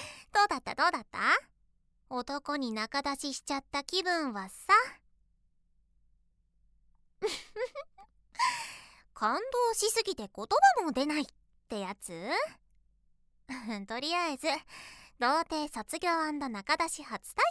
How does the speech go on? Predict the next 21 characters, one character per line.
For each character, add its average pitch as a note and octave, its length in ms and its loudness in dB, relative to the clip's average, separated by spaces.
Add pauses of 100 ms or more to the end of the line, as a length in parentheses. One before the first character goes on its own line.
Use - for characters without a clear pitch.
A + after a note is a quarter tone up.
(260)
験。 D4 180 -6 (360)
こ D#4+ 140 4
れ D#4+ 120 6
に E4+ 140 -6
て B3+ 120 -2
完 A#3 260 -6
了 G4+ 140 -2
だ G4 140 2
ね、 G4 80 -4 (540)
ヒ D4 340 -2
ー B3 60 -2
ロ G3 100 -6
ー - 40 -14
く - 160 -6
ん。 - 20 2 (1080)
も D#4 80 6
う C4+ 140 -8
こ B3+ 140 0
れ D4+ 120 0
で F#4+ 120 -4
さ、 G#4 140 4